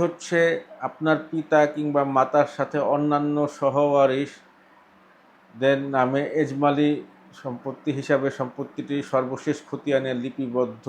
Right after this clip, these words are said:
হয়েছে কিনা, এই বিষয়টি যেমন দেখতে হবে, কিংবা আপনার পিতা অথবা মাতা সহ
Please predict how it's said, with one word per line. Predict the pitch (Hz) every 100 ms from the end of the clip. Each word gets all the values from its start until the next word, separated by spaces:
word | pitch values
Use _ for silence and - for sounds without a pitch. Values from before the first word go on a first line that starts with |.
| 135 123
হয়েছে | 123 123 - 131 123 120
কিনা, | - 107 85 69 - _ _ _ _ _ _ _ _ _ _ _ _ _ _ _ _ _ _ -
এই | 160 156
বিষয়টি | 151 160 156 151
যেমন | 151 151 135 120
দেখতে | 127 - 120
হবে, | 110 98 120 - - _ _ _ _ _ _ - - _ _ _ _ _ _ _ _ _ _ -
কিংবা | 165 160 139 90 - - _ _ _ _ _ _ _ _ _ _ _ _ _ - - _ _ _ _ _ _ _ _ _ - _ _ _ _ _ _ _ _ _ _ -
আপনার | 123 - 160 160 156
পিতা | - 151 156 147
অথবা | 147 139 143 139
মাতা | 135 139
সহ | -